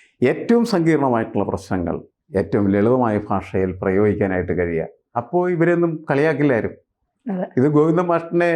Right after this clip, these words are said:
Speaker 1: രാവിലെ തൊട്ട് വൈകുന്നേരം വരെ എങ്ങനെയാണ് പരിഹസിക്കേണ്ടത്, അപഹസിക്കേണ്ടത് എന്ന് ചിന്തിച്ചുകൊണ്ടിരിക്കുകയാണ്. അനുകൂലമായി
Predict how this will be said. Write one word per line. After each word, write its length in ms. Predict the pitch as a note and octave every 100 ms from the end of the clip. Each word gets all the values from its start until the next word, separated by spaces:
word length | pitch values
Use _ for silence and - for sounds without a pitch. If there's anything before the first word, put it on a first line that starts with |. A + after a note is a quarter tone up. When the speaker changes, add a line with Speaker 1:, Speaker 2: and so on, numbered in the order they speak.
| E3
Speaker 1:
രാവിലെ 220 | D3+ D3
തൊട്ട് 180 | D#3+ D#3+
വൈകുന്നേരം 340 | D3 D3+ D#3 D3+
വരെ 100 | D3 C3+
എങ്ങനെയാണ് 360 | C#3 D3 C3+ C3 - _ _
പരിഹസിക്കേണ്ടത്, 920 | C3+ C#3 B2+ E3 - E3 D#3 B2+ G2 D#2 - _ _ _ _ _ G#2+
അപഹസിക്കേണ്ടത് 800 | G#2+ C#3 D3+ D#3 D#3 D3+ A#2 F#2+ - _ _ _ - A2+
എന്ന് 220 | C3+ E3+ F3
ചിന്തിച്ചുകൊണ്ടിരിക്കുകയാണ്. 920 | D3+ C#3+ E3 E3 E3 D3+ D#3 C#3+ A#2 F#2 - - G2+
അനുകൂലമായി 560 | C3 D#3 E3+ E3+ D3+